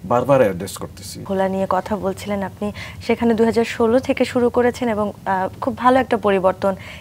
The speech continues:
Speaker 2: এসেছে এখন পর্যন্ত। তো একটু আসলে জানতে চাই, আহ, মনপুরায় হচ্ছে আপনার, আহ,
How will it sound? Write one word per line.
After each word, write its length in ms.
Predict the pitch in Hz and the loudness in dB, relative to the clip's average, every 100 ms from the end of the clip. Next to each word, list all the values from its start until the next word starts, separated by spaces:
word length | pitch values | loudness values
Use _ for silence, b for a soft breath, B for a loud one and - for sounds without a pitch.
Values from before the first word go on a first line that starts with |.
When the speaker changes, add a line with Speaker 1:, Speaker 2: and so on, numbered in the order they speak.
| B | B
Speaker 2:
এসেছে 400 | 233 220 208 - | -2 0 -4 -4
এখন 220 | 170 180 180 | -8 -8 -10
পর্যন্ত। 360 | - - - - - B B B - | -10 -10 -10 -10 -10 B B B -8
তো 60 | |
একটু 280 | - 285 - | -2 -2 2
আসলে 280 | 359 339 330 | 2 2 2
জানতে 300 | 269 240 247 | 4 4 2
চাই, 260 | 233 208 202 | 0 0 2
আহ, 280 | 208 202 | 2 2
মনপুরায় 560 | 202 208 196 208 208 214 | 0 -2 -2 0 2 0
হচ্ছে 280 | 208 202 208 | -2 -4 -4
আপনার, 380 | 190 190 190 - | -4 -2 -2 -2
আহ, 240 | 180 175 | -6 -6